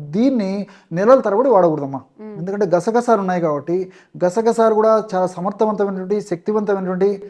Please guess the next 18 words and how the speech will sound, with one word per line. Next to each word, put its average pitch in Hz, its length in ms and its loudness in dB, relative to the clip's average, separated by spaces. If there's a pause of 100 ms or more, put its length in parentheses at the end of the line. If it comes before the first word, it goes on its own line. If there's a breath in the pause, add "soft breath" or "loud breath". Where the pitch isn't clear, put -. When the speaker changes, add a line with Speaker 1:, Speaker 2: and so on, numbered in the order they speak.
(220 loud breath)
Speaker 1:
ఆహార 208 360 4
ద్రవ్యము. 202 560 -2 (280 soft breath)
ఎక్కువ 190 300 0
కాలం 202 400 0
పాటు 190 260 -2
ఎక్కువ 190 320 -2
రోజులు 214 180 4
వాడుకోవడం 175 500 0
వల్ల 202 320 0 (100)
మరి 180 100 -6
దానివల్ల 196 420 0
కూడా 208 160 0
ఇబ్బందులు 196 360 0
వచ్చేటువంటి 175 360 -4
అవకాశం 220 360 -2
ఉంటూ 190 160 -4
ఉంటుంది 185 240 -4
కాబట్టి 170 420 2